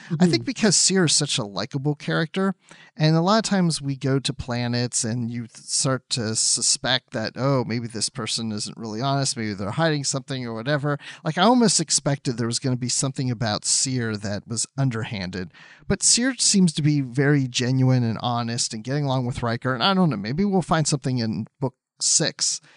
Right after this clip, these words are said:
Speaker 1: that, uh, <laughs> totally ruins all that, and we find out Sere's up to s-, no good. I don't know.
Speaker 2: Yeah.
Speaker 1: But
Speaker 2: <laughs>
Speaker 1: I, I'm not saying that's what's gonna happen, but you never know. But I did like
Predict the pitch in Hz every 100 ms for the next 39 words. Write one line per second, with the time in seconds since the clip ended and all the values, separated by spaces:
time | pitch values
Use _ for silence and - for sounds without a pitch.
0 | - _ 135 110 - 160 - - 240 170
1 | - - 180 160 147 135 165 143 120 113
2 | 110 110 113 123 135 143 151 143 143 143
3 | 127 - 160 156 143 - 170 - 143 -
4 | 156 131 139 147 247 254 101 - - _
5 | - 143 135 151 156 175 165 120 - -
6 | - - - 226 170 156 - - - 247
7 | - 269 - 254 - 233 - - 185 160
8 | 156 160 156 147 127 165 147 120 - 165
9 | - 143 135 160 202 80 214 110 - 156
10 | 117 123 165 147 - 185 - 185 151 233
11 | 214 160 156 -